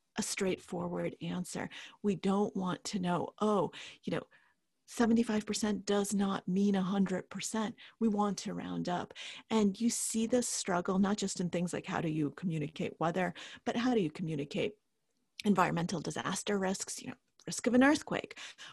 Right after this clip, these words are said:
What's the risk that my house is going to be, you know, flooded? Um, those are the types of things that people who actually work in insurance and actuaries and people like that have to do for a living.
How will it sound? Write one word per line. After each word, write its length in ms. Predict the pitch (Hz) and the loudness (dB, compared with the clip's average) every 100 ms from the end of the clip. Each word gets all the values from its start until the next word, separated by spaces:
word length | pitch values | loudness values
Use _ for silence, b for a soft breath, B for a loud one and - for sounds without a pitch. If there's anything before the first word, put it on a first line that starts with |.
| - | -2
What's 300 | 165 180 - | 2 4 4
the 100 | 233 | 2
risk 240 | 226 - | 2 2
that 160 | 226 208 | 0 2
my 360 | 202 202 208 190 | 2 2 2 2
house 500 | - - 240 254 220 | 0 4 4 6 4
is 140 | 190 | 2
going 300 | - 185 180 | 0 0 0
to 280 | - 202 185 | 0 2 2
be, 440 | 170 190 185 185 B B B - | 2 0 2 0 B B B -4
you 60 | |
know, 80 | 175 | -4
flooded? 600 | - 233 285 349 - - B 285 B - | -2 -2 0 2 0 -2 B -18 B 2
Um, 260 | 185 135 - _ _ - | 4 2 -6 _ _ -2
those 260 | 208 254 294 | 4 4 4
are 100 | 330 | 0
the 100 | 269 | 2
types 280 | 254 208 | 2 2
of 100 | 196 | -2
things 300 | - 202 202 202 | 0 0 0 0
that 140 | - | -2
people 240 | 190 175 | -2 0
who 140 | 170 151 | 0 0
actually 360 | 143 - 175 156 | 0 0 -2 -2
work 500 | 160 165 151 151 - | 0 0 0 -2 -4
in 160 | 135 | -4
insurance 800 | 151 170 - 247 175 - 196 - | -4 -2 2 2 2 0 -4 -4
and 180 | - - | -4 -2
actuaries 800 | 220 214 - 160 - - 110 - | -4 -4 -6 -4 -4 -4 -6 -6
and 180 | 170 165 | -8 -8
people 240 | 185 190 | -8 -4
like 200 | 170 165 | -4 -2
that 260 | 220 208 B B B - _ | 0 0 B B B -20 _
have 260 | - 190 - | 0 0 2
to 320 | 175 160 165 - 175 | -2 -2 -2 -4 -8
do 480 | 156 175 165 165 - | -4 -2 0 -2 -6
for 280 | - 180 147 | -8 -2 -2
a 100 | - | -2
living. 520 | 175 180 269 285 190 | -2 0 2 2 0